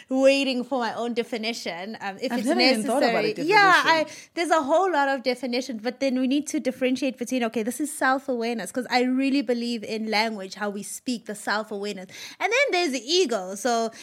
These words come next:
Speaker 1: but what I do know for sure is that self-awareness doesn't make other people uncomfortable, but ego
Speaker 2: Mm.
Speaker 1: does.
Speaker 2: So for me,
Speaker 1: Or
Speaker 2: it's
Speaker 1: diminish. Maybe diminish is the word.
Speaker 2: You know what it
Speaker 1: Self-awareness
Speaker 2: is?
Speaker 1: doesn't diminish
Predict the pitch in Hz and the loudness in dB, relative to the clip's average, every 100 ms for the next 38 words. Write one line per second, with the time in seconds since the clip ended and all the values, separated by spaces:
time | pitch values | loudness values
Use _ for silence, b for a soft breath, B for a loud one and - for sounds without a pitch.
0 | B 302 277 233 285 294 240 254 285 302 | B 2 2 4 6 6 4 0 0 0
1 | 262 254 233 214 - 285 220 214 220 233 | 0 -2 -4 -6 -2 2 2 0 -2 -6
2 | 202 233 220 214 - - 262 262 269 214 | -4 0 0 -2 -8 -2 0 0 -2 -4
3 | 214 220 214 214 208 208 196 190 196 190 | -4 -6 -8 -10 -8 -8 -8 -8 -10 -10
4 | - 202 196 175 - 170 - 170 160 160 | -14 -12 -12 -12 -12 -14 -14 -16 -16 -12
5 | 196 185 180 180 170 160 - - - - | -8 -6 -6 -6 -6 -8 -14 -18 -20 -20
6 | _ B B B B B - 302 302 285 | _ B B B B B 0 0 2 6
7 | 311 311 339 269 277 262 202 - 294 311 | 6 6 6 4 6 4 0 0 2 2
8 | 254 240 247 240 - 202 208 185 202 220 | 2 2 2 0 -4 -6 -6 -6 -4 -2
9 | 262 330 311 - 359 269 262 262 240 247 | 2 6 6 6 6 6 4 2 0 0
10 | 233 220 220 214 | 0 -2 -2 -4